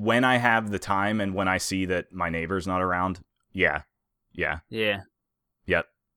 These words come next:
Speaker 2: That's cool. You feel like you're getting better at actual drums? Can you bang actual skins now?
Speaker 1: Um,
Speaker 2: You think?
Speaker 1: I
Speaker 2: 'Cause of your Rock Band experience?
Speaker 1: So that's what I'm, like, worried about and trying to, like, stay, you know, very realistic about,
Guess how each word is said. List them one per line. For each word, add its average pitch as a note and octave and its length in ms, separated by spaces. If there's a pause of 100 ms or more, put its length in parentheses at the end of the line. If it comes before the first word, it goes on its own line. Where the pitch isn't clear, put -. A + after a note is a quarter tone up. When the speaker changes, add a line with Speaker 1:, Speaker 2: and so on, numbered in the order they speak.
(160)
Speaker 2:
That's C#3+ 160
cool. F3 180
You C#3 100
feel C#3 140
like B2+ 100
you're A#2+ 100
getting B2 240
better B2+ 280
at A#2 100
actual A#2+ 280
drums? B2 520
Can C#3 100
you C3 80
bang B2 280
actual B2 320
skins C#3 460
now? D#3 120 (160)
Speaker 1:
Um, C3 260 (260)
Speaker 2:
You D3+ 80
think? E3+ 260 (200)
Speaker 1:
I F3 300
Speaker 2:
'Cause D3 160
of C#3 60
your C#3 160
Rock C3+ 320
Band E3 240
experience? F3 360
Speaker 1:
So C#3 420 (260)
that's C#3+ 320
what F#3 100
I'm, F3 160
like, C#3 240 (200)
worried G2+ 480
about A#2 360
and G2 120
trying F#2+ 320
to, F#2 80
like, F2+ 260
stay, F2 720 (1300)
you F#2+ 120
know, D#2 300 (140)
very F2+ 360
realistic E2+ 640
about, A2+ 380